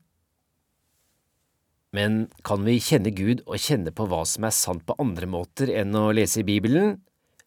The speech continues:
lurer Anders på nå. «Da kunne det jo være litt lettere å tro.» Agentene kikker på hverandre. «Vi har gjort noen undersøkelser», sier Sukai.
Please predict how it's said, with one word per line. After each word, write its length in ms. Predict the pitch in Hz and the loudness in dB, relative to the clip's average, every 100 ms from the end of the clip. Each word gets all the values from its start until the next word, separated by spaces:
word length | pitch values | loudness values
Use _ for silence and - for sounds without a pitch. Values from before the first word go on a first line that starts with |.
| _ 101 | _ -2
lurer 400 | 107 101 87 - | 0 0 -2 -4
Anders 260 | 87 78 - | -6 -8 -10
på 160 | - | -12
nå. 140 | 64 - _ _ _ _ _ _ _ _ _ _ _ - | -12 -14 _ _ _ _ _ _ _ _ _ _ _ -2
«Da 140 | 123 120 | 0 6
kunne 160 | 175 101 | 6 6
det 80 | 110 | 4
jo 20 | |
være 140 | 98 | 2
litt 160 | 101 113 | 2 0
lettere 260 | - 104 | 2 -2
å 60 | 104 | 2
tro.» 160 | 135 185 - _ _ _ _ _ _ _ _ _ _ _ _ _ - | 4 4 2 _ _ _ _ _ _ _ _ _ _ _ _ _ -4
Agentene 480 | 98 95 82 80 92 | -2 0 -2 -4 -6
kikker 320 | - - - | -4 -4 -6
på 80 | 87 | -6
hverandre. 400 | 90 85 92 - _ _ _ _ _ _ _ _ _ _ _ _ _ _ _ _ _ _ - | -6 -8 -10 -12 _ _ _ _ _ _ _ _ _ _ _ _ _ _ _ _ _ _ -8
«Vi 480 | 147 175 202 214 220 | -4 -2 -2 0 0
har 400 | - 170 190 185 | 0 2 4 4
gjort 240 | 208 - | 2 2
noen 320 | 202 175 196 | 2 4 2
undersøkelser», 880 | - 185 160 180 175 190 175 233 165 - _ _ _ _ _ - | 0 0 0 2 0 0 6 6 6 2 _ _ _ _ _ -10
sier 320 | - 82 82 | -8 -6 -6
Sukai. 380 | 82 - - | -6 -6 -12